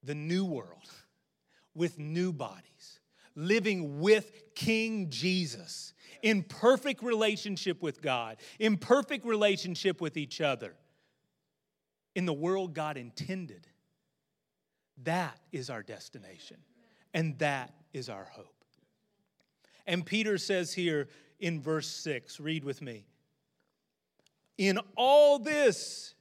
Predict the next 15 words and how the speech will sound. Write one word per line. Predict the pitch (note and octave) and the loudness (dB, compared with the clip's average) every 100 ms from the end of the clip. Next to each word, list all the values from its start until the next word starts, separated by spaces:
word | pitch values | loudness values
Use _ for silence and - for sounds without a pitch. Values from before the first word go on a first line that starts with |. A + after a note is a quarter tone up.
| _ | _
you | A3 A#3+ | -2 0
greatly | E3 G#3+ A3+ G3+ | 2 4 2 0
rejoice, | F#3+ F3 B2+ D3 C3+ G#2+ G#2 - - _ _ _ _ _ _ | -2 -2 -2 -4 -4 -6 -12 -18 -20 _ _ _ _ _ _
though | E3+ G#3+ | 4 6
now | G#3 A3 B3+ | 6 6 4
for | - A#3+ | 4 6
a | G#3 | 6
little | G#3 A#3+ A3 | 6 4 4
while | F3+ F#3 F3 | 4 6 6
you | E3 G3 | 4 2
have | F3 G3+ D#3+ | 6 6 4
had | G3+ G#3+ F#3+ | 0 0 0
to | F3+ | -4
suffer | - G#3 F#3+ F#3 D3 | -4 -4 -2 -4 -6
grief | C3 F3 G3+ G3+ - | -4 -4 -4 -6 -14